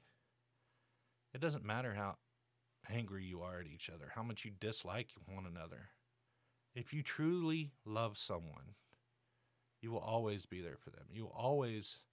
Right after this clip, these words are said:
take care of them. And when I got married, I made a vow. And when I became a parent, that was a pact with God.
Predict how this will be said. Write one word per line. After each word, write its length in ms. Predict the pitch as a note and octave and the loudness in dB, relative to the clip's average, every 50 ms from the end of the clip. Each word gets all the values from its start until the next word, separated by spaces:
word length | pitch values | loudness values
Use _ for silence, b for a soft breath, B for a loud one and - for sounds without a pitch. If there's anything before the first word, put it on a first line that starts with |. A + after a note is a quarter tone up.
| _ _ _ _ _ _ _ _ | _ _ _ _ _ _ _ _
take 180 | - A2 F2 - | -6 -6 -6 -6
care 240 | - - G#2 F#2+ F#2 | -6 -6 -4 -2 -2
of 140 | E2 D2+ C#2+ | -4 -6 -10
them. 180 | - - F2 - - - - _ _ _ _ _ _ _ _ _ _ _ _ _ _ b b b b b b b b b b b b b b b _ - | -12 -14 -14 -16 -20 -20 -20 _ _ _ _ _ _ _ _ _ _ _ _ _ _ b b b b b b b b b b b b b b b _ -6
And 100 | A2+ A#2 | -2 0
when 120 | A2+ G#2+ | 2 4
I 100 | G#2+ G#2 | 4 4
got 200 | G2+ G#2 F#2+ F2+ | 6 4 4 4
married, 420 | F#2+ G2+ G#2 A2 A2+ A#2+ B2+ A#2+ | 2 0 2 2 2 0 0 2
I 100 | A2 G#2+ | 2 2
made 200 | A2 A2+ A2 A2 | 2 2 0 0
a 60 | A2+ G#2+ | 0 0
vow. 360 | A2 A2 B2 - - - - b b b b b b b b b b b b b b b b b - - | 2 4 4 4 2 0 -6 b b b b b b b b b b b b b b b b b -8 -6
And 180 | G#2+ A2 A2 | -4 -2 0
when 160 | A2+ A2+ A2+ | 0 0 2
I 140 | A2+ G#2 G2 | 0 0 -2
became 400 | G2 G#2 F#2+ - - A2+ G#2+ G#2+ | -2 -6 -8 -6 -4 -4 -2 -2
a 60 | G2+ | -4
parent, 420 | E2 - - G#2 A2 B2+ C#3+ C#3 - _ _ - - _ b b b b b b b b b b b b b b b _ - | -6 -4 -2 -2 0 0 -2 -2 -6 _ _ -20 -20 _ b b b b b b b b b b b b b b b _ 0
that 180 | G#2+ A#2 - | 0 2 2
was 100 | D3+ C3+ | 2 0
a 60 | B2+ A2 | -2 -2
pact 340 | - B2 A#2 A2+ A2 - | 0 2 2 2 0 -2
with 140 | - B2 A2 | -10 -10 -4
God. 320 | A#2+ A#2+ C#3 E3+ B2+ - | 2 2 4 4 2 0